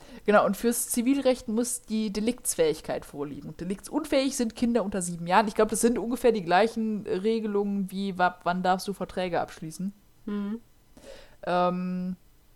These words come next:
Speaker 1: und was ich auch, also unter sieben Jahren und Kinder unter zehn bei einem Unfall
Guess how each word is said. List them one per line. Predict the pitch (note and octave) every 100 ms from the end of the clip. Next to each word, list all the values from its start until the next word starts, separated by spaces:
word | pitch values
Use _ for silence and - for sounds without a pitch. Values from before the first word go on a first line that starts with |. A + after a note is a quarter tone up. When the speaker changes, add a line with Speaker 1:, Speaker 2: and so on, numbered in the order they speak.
| _ _ - - _ _ _ _ _ _ _ _ - - _ _ _ _ - _ - -
Speaker 1:
und | G3 A3 A3 A3+ A3 - - -
was | F3 G#3+
ich | A3+
auch, | -
also | - G#3 -
unter | C4 C#4+ B3
sieben | A3+ B3 G3+
Jahren | F#3+ G#3 C4+ D#4 - -
und | A3 D4+ F4+ - -
Kinder | - C4 D4 D#4+ D4
unter | A3+ B3+ B3 G#3+
zehn | - - A3+ B3+ D4+ C4
bei | A3+
einem | F#3+ G#3 G#3 G3 -
Unfall | - F4+ A4 - C#4 B3+ B3+ C4 D4+